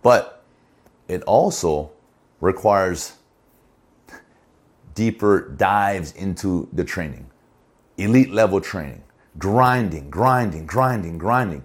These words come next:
Not saying that the non-champions or the, the lower tier players don't grind as hard.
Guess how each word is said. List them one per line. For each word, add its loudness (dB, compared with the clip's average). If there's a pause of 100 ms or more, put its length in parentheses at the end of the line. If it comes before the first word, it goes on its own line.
(240)
Not 0
saying -2
that 0
the -2
non-champions -2
or 0
the, -2 (600)
the -2
lower 6
tier 0
players 2
don't -4
grind -2
as -10
hard. -2